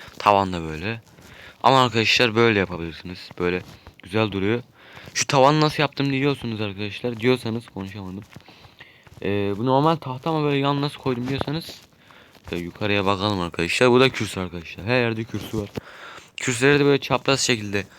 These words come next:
aynı şuraya koyduğum gibi koyarsanız böyle oluyor arkadaşlar. Ee, ama normal dursun istiyorsanız aynı şekilde tahta da koyabilirsiniz. Ee,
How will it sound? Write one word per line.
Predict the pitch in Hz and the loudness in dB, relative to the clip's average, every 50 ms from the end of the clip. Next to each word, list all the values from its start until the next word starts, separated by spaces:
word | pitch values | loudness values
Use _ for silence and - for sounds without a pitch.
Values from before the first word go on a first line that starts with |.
| - - - - - | -20 -20 -14 -2 0
aynı | 113 127 120 | 0 0 0
şuraya | 104 - 113 120 120 | -2 -2 -2 -2 -2
koyduğum | - - 127 123 120 127 127 117 | 0 0 0 0 0 -2 -4 -4
gibi | 117 110 104 | -6 -6 -8
koyarsanız | - - 127 135 127 - 131 131 147 151 - - - _ _ - - - - - - | -4 -2 -2 -2 -2 -2 -4 -6 -6 -6 -8 -14 -20 _ _ -20 -20 -20 -16 -6 2
böyle | 123 131 127 127 123 | 4 4 6 6 6
oluyor | 110 104 101 95 85 | 6 4 2 0 -2
arkadaşlar. | - - 92 92 - - - - 107 - - - - - - _ - - _ _ _ - - - - - - - - - | -4 -6 -8 -6 -6 -8 -10 -10 -12 -14 -14 -18 -18 -18 -20 _ -20 -20 _ _ _ -20 -18 -18 -18 -18 -20 -18 -10 -6
Ee, | 90 90 87 85 85 85 85 85 85 - _ - - - - _ _ _ _ _ - | -4 -4 -4 -4 -4 -4 -4 -6 -6 -8 _ -20 -20 -20 -20 _ _ _ _ _ 0
ama | - 123 131 135 | 0 2 2 4
normal | 135 131 131 135 139 139 135 131 113 107 | 4 4 2 4 4 4 4 4 2 0
dursun | 110 98 - 95 95 | -2 -4 -4 -8 -8
istiyorsanız | 95 - - 90 90 110 120 120 | -8 -8 -10 -8 -8 -6 -4 -2
aynı | 127 120 113 104 | 0 0 0 0
şekilde | 98 98 90 90 95 107 | -2 -4 -4 -4 -6 -6
tahta | 110 - 104 104 - - 101 | -6 -6 -8 -6 -4 -4 -4
da | 90 82 | -4 -4
koyabilirsiniz. | 80 85 78 76 78 76 78 85 98 110 - - - _ _ _ - _ _ - - - - - - - - - - - - - _ _ - | -6 -8 -10 -12 -14 -16 -14 -12 -12 -12 -12 -14 -20 _ _ _ -20 _ _ -20 -20 -20 -20 -20 -20 -18 -18 -18 -20 -20 -20 -20 _ _ -8
Ee, | - 87 98 95 90 90 90 90 87 90 | -6 -4 -2 -2 -2 -4 -4 -4 -4 -4